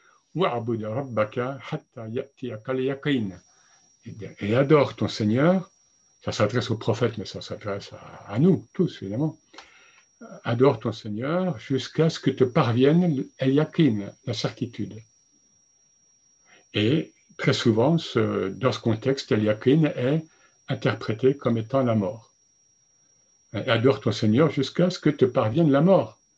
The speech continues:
Parce que une des seules certitudes, hein, ça c'est souvent dit, que nous ayons, c'est que nous allons mourir.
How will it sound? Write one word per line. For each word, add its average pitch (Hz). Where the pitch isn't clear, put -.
Parce -
que 139
une 156
des 135
seules 175
certitudes, 110
hein, 117
ça 107
c'est 87
souvent 110
dit, 151
que 123
nous 117
ayons, 151
c'est 175
que 123
nous 120
allons 151
mourir. 160